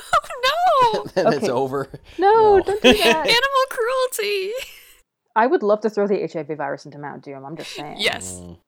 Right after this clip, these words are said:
Speaker 1: That I agree with.
Speaker 3: Okay, so, okay, so here, I have a bit of a clinical note here on, in my anatomy book. So, acquired immune deficiency syndrome, or aids, or late-stage H I V, is caused by the human immunodeficiency virus, which is H I V.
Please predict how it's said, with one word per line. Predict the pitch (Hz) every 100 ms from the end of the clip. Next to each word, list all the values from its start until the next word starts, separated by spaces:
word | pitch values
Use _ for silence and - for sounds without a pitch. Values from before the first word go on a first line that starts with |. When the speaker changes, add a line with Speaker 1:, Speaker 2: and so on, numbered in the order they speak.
| _ _ _
Speaker 1:
That | 214 220
I | 220 202
agree | 190 - -
with. | -
Speaker 3:
Okay, | 196 -
so, | - - _ _ _ _ _ _ _ -
okay, | -
so | 165 -
here, | 180 208
I | 202
have | 247 269
a |
bit | 226 220
of | 190
a | 175
clinical | - 196 185 170
note | 160 -
here | - 202 302 -
on, | 185 180
in | 180
my | 170 160 160 147
anatomy | 160 143 147 170
book. | 240 - _ _ _ _ _ _
So, | - 196 -
acquired | - 330 466 453
immune | 233 240 269 254 196
deficiency | 196 208 175 -
syndrome, | 143 135 165
or | 165
aids, | - - - 196 - - _
or | - 180
late-stage | 185 254 - 233 196
H | 190
I | 175
V, | 151 143 202 -
is | 175 -
caused | - 214 220 214
by |
the | 190
human | 185 254 269
immunodeficiency | 190 202 214 190 190 185 165 151
virus, | 147 - - -
which | -
is | -
H | - -
I | -
V. | -